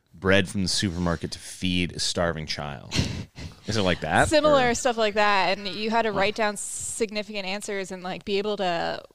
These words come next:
Speaker 2: explain it and why you chose that, and, and have a legitimate answer to it at these interviews, and it's, it's definitely daunting. They're about a half day interview, um, for the most part, at least
Speaker 1: So it's,
Speaker 2: when I
Speaker 1: it
Speaker 2: was
Speaker 1: sounds
Speaker 2: there.
Speaker 1: like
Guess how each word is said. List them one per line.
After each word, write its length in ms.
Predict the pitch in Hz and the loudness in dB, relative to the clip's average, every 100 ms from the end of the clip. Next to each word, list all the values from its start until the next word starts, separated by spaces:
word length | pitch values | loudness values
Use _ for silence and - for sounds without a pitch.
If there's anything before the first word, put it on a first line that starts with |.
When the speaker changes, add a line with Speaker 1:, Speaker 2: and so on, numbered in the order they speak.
| _ | _
Speaker 2:
explain 500 | 196 - - 196 196 | -10 -8 -4 -2 0
it 140 | 220 226 | 0 -2
and 180 | 180 170 - | -4 -10 -16
why 360 | - 185 175 196 | -14 -2 2 2
you 260 | 208 214 202 - | 2 0 -4 -8
chose 360 | - 190 214 | -4 -2 -2
that, 320 | 220 220 226 202 | 2 4 4 2
and, 220 | 175 175 - - - - | -2 -8 -20 -20 -14 -10
and 140 | 196 | -6
have 220 | 214 202 | -2 -2
a 40 | 202 | 0
legitimate 500 | 202 175 180 175 175 | -2 -2 -6 -6 -6
answer 460 | 170 170 - 196 | -6 -6 -4 -4
to 260 | 185 202 180 | -6 -6 -4
it 300 | 185 180 165 | -2 -2 -4
at 260 | 185 175 - | -4 -4 -6
these 200 | 170 190 | -8 -10
interviews, 540 | 185 185 170 165 175 | -12 -10 -10 -10 -10
and 100 | 185 | -12
it's, 320 | - - - - | -14 -18 -10 -6
it's 420 | 170 - - - - | -6 -6 -12 -12 -4
definitely 280 | 214 220 190 | -4 -4 -8
daunting. 500 | 180 180 190 175 185 | -8 -6 -6 -6 -2
They're 140 | 240 | -2
about 340 | 240 208 190 - - - _ - | 2 4 2 -2 -14 -20 _ -6
a 60 | |
half 220 | 190 185 - | 0 0 0
day 220 | 196 185 | 2 2
interview, 580 | 185 180 180 175 170 185 170 - | 0 -4 -4 -4 -4 -6 -10 -10
um, 260 | 190 180 175 | -8 -8 -10
for 140 | - | -12
the 80 | 180 | -10
most 260 | 170 165 - | -10 -12 -8
part, 360 | 160 156 - - | -6 -6 -8 -12
at 80 | - | -12
least 300 | 160 170 - | -12 -12 -2
Speaker 1:
So 80 | 170 | 2
it's, 140 | 165 | 2
Speaker 2:
when 60 | 165 | 2
I 20 | |
Speaker 1:
it 40 | 156 | 2
Speaker 2:
was 40 | |
Speaker 1:
sounds 180 | 165 202 | 4 4
Speaker 2:
there. 100 | |
Speaker 1:
like 60 | 165 | 2